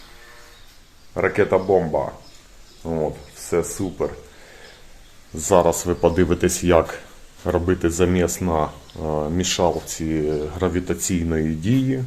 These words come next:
тобто груша. От, е, які там є нюанси. Чому катає в шарики, от, налипа і що з цим робити. Е, і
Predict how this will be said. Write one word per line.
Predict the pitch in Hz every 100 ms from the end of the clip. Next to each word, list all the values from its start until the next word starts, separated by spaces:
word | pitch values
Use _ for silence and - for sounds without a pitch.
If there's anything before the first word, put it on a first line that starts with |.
| - -
тобто | 78 - 76
груша. | 78 104 113 - 104 - - - - - - - -
От, | 90 90 85 82
е, | - 73 76 80
які | 87 87 104
там | - 80
є | 80 90
нюанси. | 80 78 71 71 67 - - - - - - - -
Чому | - 95 92 82
катає | - 78 76 73 69
в | 67
шарики, | - 143 139 127 - 117 113 - - - - - -
от, | 85 85 78 - - - - - - -
налипа | 92 95 87 82 127 135 139 - - - - - -
і | 92
що | 85 - 110
з | -
цим | 95 90
робити. | 82 71 69 65 - - - - - - - - - - - - -
Е, | 85 87 85 82 120
і | 135 139